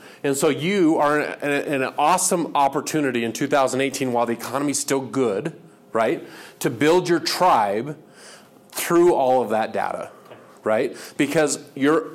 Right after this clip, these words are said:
other, the, the previous owner has at least proved the path.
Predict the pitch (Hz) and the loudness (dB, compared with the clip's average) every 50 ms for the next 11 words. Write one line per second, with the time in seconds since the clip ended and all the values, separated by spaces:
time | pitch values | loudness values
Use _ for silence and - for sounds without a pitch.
0 | - - 143 160 165 156 139 127 107 139 143 151 135 135 143 127 - - 185 190 | -2 0 2 2 2 2 0 -2 0 0 2 2 2 2 -2 -2 0 0 0 0
1 | 170 170 151 - 180 175 156 135 147 135 139 - - 139 143 160 185 196 190 - | 0 -2 -2 0 0 0 0 -2 -2 -4 -4 -4 -2 -2 0 0 0 0 -2 -2
2 | - - - - - - - - - - 175 165 160 151 143 - - 113 107 - | -4 -8 -12 -16 -20 -20 -14 -6 0 2 4 4 4 4 2 0 -2 -4 -6 -2
3 | - 127 127 135 165 208 - - - - - | 0 2 4 4 4 2 0 -2 -8 -14 -20